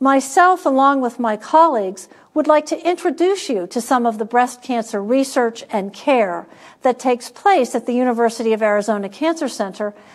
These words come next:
as part of the Ginny L. Clements Breast Cancer Research Institute. Here at the University of Arizona Cancer Center, breast cancer treatment and care and research is patient-centered.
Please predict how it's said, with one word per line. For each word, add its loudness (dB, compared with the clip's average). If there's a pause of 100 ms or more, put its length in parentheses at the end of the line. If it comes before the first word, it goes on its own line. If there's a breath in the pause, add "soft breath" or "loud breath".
(240 loud breath)
as 0
part 2 (140)
of 0
the 0
Ginny -2
L. -2
Clements -6
Breast -2
Cancer -8
Research -6
Institute. -14 (1800 soft breath)
Here 6
at -4
the 0
University 2
of 0
Arizona 0
Cancer -2
Center, 0 (640 soft breath)
breast 2
cancer -2 (100)
treatment -2
and -10
care 4
and -8
research 0
is -6
patient-centered. -6